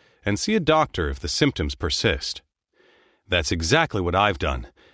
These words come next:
and I seem to be on the road to recovery. Hopefully, I'll be back up to full strength sooner rather than later. As far as voice acting jobs go, I've had to reschedule the ones I can and cancel the ones I'm not ready for.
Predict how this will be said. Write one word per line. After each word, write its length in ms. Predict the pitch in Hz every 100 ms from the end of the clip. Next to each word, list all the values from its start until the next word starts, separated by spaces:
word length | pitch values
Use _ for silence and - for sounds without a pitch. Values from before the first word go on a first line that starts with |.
| _
and 100 | 104
I 60 | 123
seem 280 | - 247 226
to 80 | 117
be 100 | 101
on 100 | 98
the 100 | 101
road 240 | 143 92
to 80 | 87
recovery. 600 | 101 - 190 85 - - _ _ _ _ _
Hopefully, 500 | 170 196 - 190 185
I'll 160 | 143 98
be 100 | 90
back 320 | 78 160 -
up 80 | -
to 100 | 98
full 240 | - 180
strength 420 | - - 117 101 -
sooner 440 | - 175 95 73
rather 300 | 78 80 82
than 180 | 80 85
later. 360 | 95 71 55 _ _ _ _ _ _ _ -
As 140 | 82
far 240 | - 123 117
as 100 | 90
voice 320 | 143 208 -
acting 320 | 101 - 90
jobs 340 | 78 85 76 -
go, 320 | 82 65 - - - _ -
I've 140 | 92
had 160 | 107 101
to 80 | 101
reschedule 540 | 104 - 208 180 123
the 80 | 104
ones 260 | 98 95
I 140 | 92 85
can 480 | - 151 82 71 67 - -
and 200 | 92 -
cancel 400 | - 190 - 85
the 100 | 85
ones 260 | 82 78
I'm 200 | 85 82
not 180 | 82 82
ready 220 | 104 92
for. 400 | - 73 - -